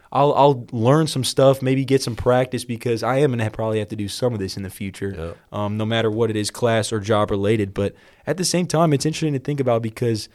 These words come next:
Speaker 1: comparing that to Division one and div-, even Division two, some of those, a lot of those are just so big, you can't make it necessarily happen. And this, with the production being able to be on basically that same level, and you're,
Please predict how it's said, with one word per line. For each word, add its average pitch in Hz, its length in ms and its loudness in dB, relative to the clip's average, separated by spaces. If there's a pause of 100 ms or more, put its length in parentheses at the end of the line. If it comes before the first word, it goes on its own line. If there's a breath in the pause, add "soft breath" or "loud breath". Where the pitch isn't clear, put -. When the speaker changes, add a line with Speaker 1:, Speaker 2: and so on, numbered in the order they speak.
(260 soft breath)
Speaker 1:
comparing 147 480 6
that 131 280 0
to 135 360 0 (340 loud breath)
Division 117 540 0
one 123 320 2
and 117 100 0
div-, 110 120 -4
even 123 260 -4
Division 113 400 -2
two, 127 300 -2
some 135 180 -2
of 131 80 -2
those, 120 300 0 (260 soft breath)
a 110 60 -2
lot 123 180 2
of 135 60 0
those 127 160 2
are 120 60 -2
just - 360 -6
so 127 220 -2
big, 120 340 2
you 110 80 -4
can't 117 260 -6
make 113 160 -4
it 117 80 -4
necessarily 110 520 -2
happen. 107 440 -2 (320 soft breath)
And 110 160 -4
this, 127 240 -2
with 123 140 -2
the 113 80 -2
production 113 480 -2
being 107 260 -4
able 110 320 0
to 113 120 -6
be 107 260 -2
on 117 400 0 (400 soft breath)
basically 185 460 0
that 170 180 2
same 165 300 0
level, 127 420 4 (320 soft breath)
and 117 220 -6
you're, 117 240 -2